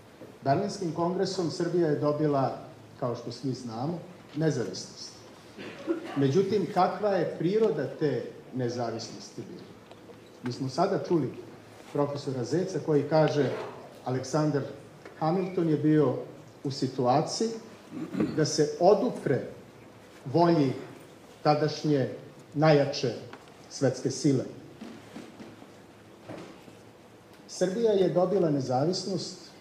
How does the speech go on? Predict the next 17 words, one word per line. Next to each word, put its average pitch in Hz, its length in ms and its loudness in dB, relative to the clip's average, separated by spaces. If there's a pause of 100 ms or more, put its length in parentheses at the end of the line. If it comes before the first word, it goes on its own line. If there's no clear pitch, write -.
(140)
pod 127 240 0
jasno 165 460 2
određenim 135 560 0
uslovima. - 500 -14 (1160)
Ti 226 200 0
uslovi 190 380 2
su - 260 0 (540)
najdrastičnije 139 1080 2 (1200)
rekavši 165 540 -4 (1300)
bili 185 260 8
da 151 100 2
ne 170 120 2
može 165 260 0
izvesti 170 460 0
jednu 165 260 6
jedinu 147 340 4
svinju 131 420 2